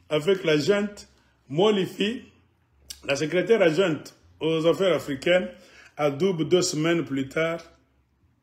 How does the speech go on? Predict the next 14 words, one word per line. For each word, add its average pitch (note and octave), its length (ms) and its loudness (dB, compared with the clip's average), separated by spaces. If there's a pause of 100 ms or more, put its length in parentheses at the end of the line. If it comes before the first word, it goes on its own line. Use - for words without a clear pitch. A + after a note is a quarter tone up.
(580)
les C#3+ 100 -2
nouvelles D3+ 400 2
autorités D3+ 680 0 (2500)
en D3 120 -2
reconnaissant D#3+ 640 0
la D#3 120 4
légitimité D3+ 760 2
du D3 160 -4
C - 180 -4
N, F3 440 -2
C F#3+ 460 -2
N E3+ 260 -4
S D#3 240 -4
P, E3+ 260 -2